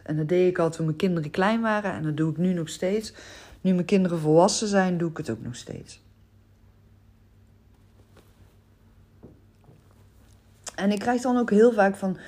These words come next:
eh, ondernemers terug: "Ja, maar dat is wel een week inkomsten wat ik mis." Oké, hoe kan je het dan anders op gaan lossen?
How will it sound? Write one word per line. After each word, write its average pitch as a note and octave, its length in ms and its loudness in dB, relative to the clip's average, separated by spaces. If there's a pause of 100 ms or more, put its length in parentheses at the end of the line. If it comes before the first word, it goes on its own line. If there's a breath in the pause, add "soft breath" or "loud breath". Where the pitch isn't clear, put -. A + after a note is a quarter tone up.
(540 loud breath)
eh, G3 240 2
ondernemers G3 560 4
terug: F#3+ 300 -2
"Ja, D#3 380 2
maar D#3+ 140 -2
dat E3 100 -4
is D#3+ 60 -10
wel F3+ 140 -2
een E3+ 120 -2
week D#3 240 0
inkomsten E3 600 -4
wat D3 140 -6
ik - 120 -14
mis." C#3+ 360 -10 (1400)
Oké, A#3 480 -2 (1200 soft breath)
hoe G#3+ 140 -2
kan C3+ 180 -2
je D#3+ 60 -2
het E3 100 -6
dan A3+ 120 0
anders C#4 340 2
op C4+ 140 -2
gaan F3+ 180 -2
lossen? C#3 420 -6